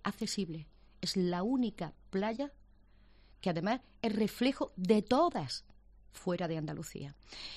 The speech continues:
Y estando personas como yo, que hablan de accesibilidad y esa accesibilidad universal,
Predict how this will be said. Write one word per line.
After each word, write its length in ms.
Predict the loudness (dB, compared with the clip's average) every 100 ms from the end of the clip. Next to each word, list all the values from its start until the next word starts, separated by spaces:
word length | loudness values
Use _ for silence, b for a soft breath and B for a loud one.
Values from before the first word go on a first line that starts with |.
| B B B B
Y 100 | 0
estando 280 | 6 6 6
personas 320 | 4 6 4
como 220 | 2 0
yo, 300 | 2 2 0 -6 -12
que 120 | 0 2
hablan 200 | 2 2
de 100 | 2
accesibilidad 720 | 0 0 2 2 4 2 2
y 100 | 0
esa 240 | 0 2
accesibilidad 720 | 0 0 -2 0 0 2 2 2
universal, 540 | 2 2 0 -2